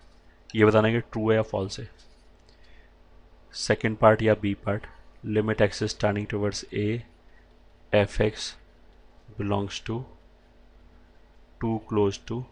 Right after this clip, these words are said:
सेवन close। ये ठीक है। उसने बोला कि एफ का जो ग्राफ है वो जी और एच के बीच में है, जी का लिमिटिंग वैल्यू दो आ रहा है,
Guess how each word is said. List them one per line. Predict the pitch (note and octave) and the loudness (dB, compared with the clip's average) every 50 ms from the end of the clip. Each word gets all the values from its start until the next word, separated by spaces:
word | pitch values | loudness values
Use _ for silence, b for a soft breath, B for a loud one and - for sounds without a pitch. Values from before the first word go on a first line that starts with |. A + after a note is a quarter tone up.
| - - - - - - - - - - - | -20 -20 -20 -20 -20 -20 -20 -20 -20 -14 -10
सेवन | - - - G2+ F#2+ G2 G2 F#2 - | -8 -4 -4 -4 -6 -6 -10 -10 -14
close। | - A2 A2+ A2 - - - - _ - _ - - _ - - - - - - - _ - - - - - - - - - _ - - _ | -14 -14 -16 -16 -18 -20 -20 -20 _ -20 _ -20 -20 _ -20 -20 -20 -20 -20 -20 -20 _ -20 -20 -20 -20 -20 -20 -20 -20 -20 _ -20 -12 _
ये | A#2+ | -8
ठीक | - C#3 C3 B2 | -8 -6 -8 -8
है। | A#2+ A#2 - - _ - - - - - | -8 -10 -14 -20 _ -20 -20 -20 -10 -8
उसने | A#2+ A2 C3 | 0 2 6
बोला | B2 B2 A#2+ | 6 6 6
कि | A#2+ B2 - - | 6 4 4 6
एफ | A#2 A2+ A2+ - | 6 6 6 8
का | - B2+ | 6 6
जो | A#2 A#2+ A#2 | 6 8 8
ग्राफ | A2+ A2+ A2+ A2 - | 10 10 10 10 8
है | B2 | 2
वो | A#2+ A#2+ A2 | 2 2 0
जी | - G#2+ G#2+ A2 | 0 0 4 6
और | A2+ A2 | 6 6
एच | G#2+ G2+ - | 6 4 2
के | - A#2 G#2 | -2 -4 -2
बीच | G2 G2+ G2 - - | -2 -4 -6 -4 -2
में | C3 B2+ | -2 -2
है, | A2 G#2 - - - - B B B B B B B B B B B B B B B B B B B B B B B B B - | -2 -2 -6 -14 -20 -20 B B B B B B B B B B B B B B B B B B B B B B B B B -10
जी | B2 - - A#2 C3 | -2 2 6 6 6
का | B2+ - C3+ | 12 12 12
लिमिटिंग | B2+ B2+ B2 A#2+ A#2 C3 B2 A#2+ | 12 12 8 6 6 4 6 8
वैल्यू | A#2+ A#2 A#2+ A#2 | 6 6 6 6
दो | - G2+ G#2 | 8 8 10
आ | A2+ A#2 | 10 10
रहा | A2+ A#2 A2+ | 10 8 6
है, | A2+ G#2+ G2+ | 6 4 -2